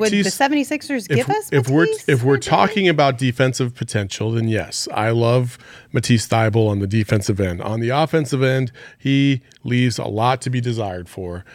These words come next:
Speaker 2: Um, he's, uh,
Speaker 1: He
Speaker 2: in the
Speaker 1: makes
Speaker 2: in-,
Speaker 1: really good content.
Speaker 2: in the, in the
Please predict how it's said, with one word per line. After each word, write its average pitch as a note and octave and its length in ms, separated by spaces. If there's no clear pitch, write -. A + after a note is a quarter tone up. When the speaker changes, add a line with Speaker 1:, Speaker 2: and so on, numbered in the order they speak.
Speaker 2:
Um, G2 460
he's, F3 340
uh, D3 180
Speaker 1:
He - 80
Speaker 2:
in E3+ 100
the F3 100
Speaker 1:
makes E3+ 120
Speaker 2:
in-, A3+ 40
Speaker 1:
really A#3 160
good G3+ 220
content. F#3 580
Speaker 2:
in D3+ 300
the, C#3+ 240
in C#3 160
the C#3 120